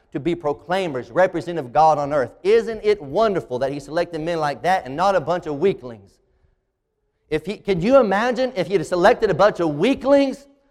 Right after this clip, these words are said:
a bunch of people who, who, who could be, uh, tossed to and fro, a bunch of people who the, the first sign of any kind of,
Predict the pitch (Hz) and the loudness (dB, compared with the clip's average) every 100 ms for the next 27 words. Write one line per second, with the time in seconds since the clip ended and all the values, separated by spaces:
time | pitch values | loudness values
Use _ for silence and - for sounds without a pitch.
0 | _ _ - 165 202 233 208 - 226 196 | _ _ 0 4 6 6 4 0 2 8
1 | 233 220 208 180 202 196 196 175 175 175 | 8 10 8 8 8 6 4 4 2 2
2 | 160 156 196 226 247 - - 254 233 202 | -2 0 6 8 8 4 -4 4 4 4
3 | 190 226 247 247 - - - 151 160 247 | 4 6 8 6 0 -18 -2 2 6 6
4 | 208 196 247 233 208 208 180 170 156 - | 4 2 2 4 6 6 6 4 2 2
5 | 233 262 254 - 233 247 240 190 226 226 | 6 6 4 2 6 6 4 0 -2 -2
6 | 190 220 208 165 | 0 2 4 2